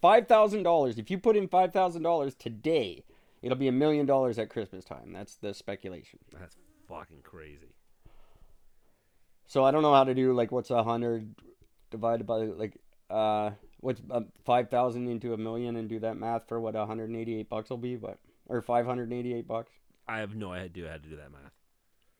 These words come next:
Speaker 1: Oh wait, five hundred. Just go with five hundred. It's like a tenth. So,
Speaker 2: Oh, yeah.
Speaker 1: dude, your five hundred bucks could be, like, a hundred grand.
Speaker 2: <laughs> Yeah, I guess it could.
Speaker 1: If five thousand's a million,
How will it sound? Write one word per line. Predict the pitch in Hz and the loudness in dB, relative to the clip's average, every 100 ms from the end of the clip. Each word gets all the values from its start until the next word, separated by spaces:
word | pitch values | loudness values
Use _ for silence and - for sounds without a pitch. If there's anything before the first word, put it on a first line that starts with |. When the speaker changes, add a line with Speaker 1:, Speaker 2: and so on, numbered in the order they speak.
| _ | _
Speaker 1:
Oh | 220 | 4
wait, | 302 160 | 6 6
five | 208 254 | 6 6
hundred. | 214 330 - 208 | 4 2 0 -4
Just | 185 233 | -6 -2
go | 311 | 2
with | 285 | 2
five | - 262 | 4 2
hundred. | 214 277 170 180 | 2 0 0 -4
It's | 175 | -6
like | - 214 | -4 -2
a | |
tenth. | 190 269 196 - | -2 -2 -2 -6
So, | 160 | -2
Speaker 2:
Oh, | 143 135 | 2 2
yeah. | 117 78 _ _ _ _ _ _ _ _ _ _ - | -2 -12 _ _ _ _ _ _ _ _ _ _ 2
Speaker 1:
dude, | 320 185 | 4 4
your | 269 | 4
five | 330 339 | 8 10
hundred | 320 202 123 | 8 4 6
bucks | 208 - | 4 4
could | 185 | 0
be, | 165 | 2
like, | 180 160 | 2 4
a | 160 | 4
hundred | 156 208 120 | 4 2 0
grand. | 269 254 92 - _ _ _ _ _ _ - | 0 0 -4 -16 _ _ _ _ _ _ -16
Speaker 2:
<laughs> | 131 131 - - - 90 | -12 -12 -14 -20 -20 -12
Yeah, | 143 95 | -10 -10
I | |
guess | - 123 - | -12 -14 -14
it | - - | -16 -8
could. | 135 85 _ _ _ _ _ _ _ _ _ _ | -8 -8 _ _ _ _ _ _ _ _ _ _
Speaker 1:
If | 165 - | 0 6
five | 190 233 | 6 8
thousand's | 262 262 214 202 | 6 6 4 0
a | 135 | 0
million, | 131 247 127 107 202 | 2 4 2 -2 -8